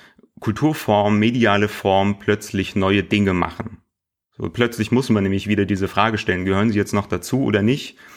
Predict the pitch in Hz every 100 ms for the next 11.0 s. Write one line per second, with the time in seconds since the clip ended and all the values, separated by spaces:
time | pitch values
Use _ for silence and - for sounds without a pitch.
0 | - - 92 - 98 104 104 98 101 98
1 | 90 90 - - - 101 98 95 101 98
2 | - - 101 95 95 98 - 92 92 95
3 | 92 - - - _ 92 90 120 143 135
4 | - - - _ 101 98 98 95 98 95
5 | - 131 - - - 107 101 95 95 -
6 | - 95 110 104 98 95 101 127 104 104
7 | 95 101 101 95 104 98 95 92 - 92
8 | 104 104 101 101 98 - 101 123 104 98
9 | 117 - 101 - - _ - - _ -
10 | 101 110 - - 107 104 98 - -